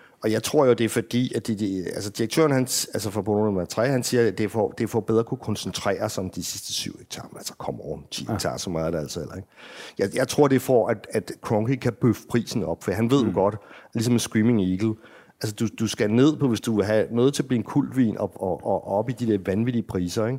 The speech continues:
Speaker 1: Så ti hektar er egentlig, det er for meget. Altså, det, det er svært at få.
Speaker 2: <laughs> Det er simpelthen for meget. Det,
Speaker 1: Så
Speaker 2: det giver for mange flasker, simpelthen.
Speaker 1: Så de, så de har jo så, og, og, og D S C har jo bare sagt, "Tak,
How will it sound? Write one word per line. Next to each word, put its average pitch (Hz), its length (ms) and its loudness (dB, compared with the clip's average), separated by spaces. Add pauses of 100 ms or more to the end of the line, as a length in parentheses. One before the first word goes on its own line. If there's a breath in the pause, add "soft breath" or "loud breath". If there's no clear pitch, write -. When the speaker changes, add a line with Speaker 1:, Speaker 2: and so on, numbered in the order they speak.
(400 soft breath)
Speaker 1:
Så 113 120 -2
ti 135 280 -4
hektar 127 440 -2
er 101 60 -2
egentlig, 104 340 0
det 104 60 -2
er - 40 -14
for 120 80 -4
meget. 92 320 -4 (240)
Altså, 107 180 -2
det, - 160 -2
det 143 60 2
er 139 160 2
svært 127 220 4
at 143 100 0
få. 147 440 2
Speaker 2:
<laughs> - 20 -
Det 220 140 8 (100)
er 143 60 4
simpelthen - 420 0
for - 140 2
meget. - 260 0 (120)
Det, 113 180 2
Speaker 1:
Så 117 240 6
Speaker 2:
det 110 120 4
giver 135 140 6
for 135 120 4
mange 127 220 4
flasker, 123 380 4
simpelthen. 117 280 0 (100)
Speaker 1:
Så - 440 2 (120)
de, 151 460 8
så 120 100 0
de 120 120 -2
har 175 60 8
jo 165 60 6
så, 143 100 4
og, 101 880 6
og, 92 340 2
og 113 160 -2
D 120 120 4
S - 20 -4
C - 20 -4
har 160 60 6
jo 170 60 8
bare 143 120 6
sagt, 120 240 2
"Tak, 127 220 0